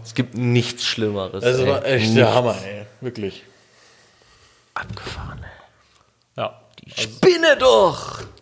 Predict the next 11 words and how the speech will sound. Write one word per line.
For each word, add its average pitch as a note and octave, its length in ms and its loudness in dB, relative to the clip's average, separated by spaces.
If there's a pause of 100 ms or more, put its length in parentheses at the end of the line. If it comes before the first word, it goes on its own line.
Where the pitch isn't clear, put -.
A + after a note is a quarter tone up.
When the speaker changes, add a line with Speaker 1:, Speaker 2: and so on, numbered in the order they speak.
(1900)
Speaker 1:
Oh E3 240 0
Mann. A2+ 360 -8 (1200)
Ja. A#2 160 -10 (260)
Ich G#3+ 140 -2
würde A#3 180 4
sagen, F3 280 2
wir C3+ 60 2
machen F3 200 0
eine D3+ 200 4
ganz D#3 180 -2
kurze D3 540 -4